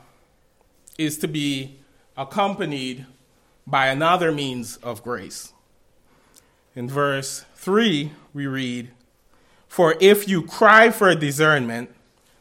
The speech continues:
lift up your voice for understanding." Again, we see another one of our conditional clauses. "If you cry."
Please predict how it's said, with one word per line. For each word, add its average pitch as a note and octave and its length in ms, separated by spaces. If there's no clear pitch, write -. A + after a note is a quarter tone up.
lift D#3 400
up F#3+ 300
your D#3 260
voice C#3 640
for B2+ 500
understanding." B2 920
Again, F3 360
we F3 100
see F#3 420
another D#3+ 400
one D#3+ 300
of D3 160
our C3+ 320
conditional B2+ 880
clauses. B2+ 680
"If G#3 720
you C3 240
cry." B2+ 520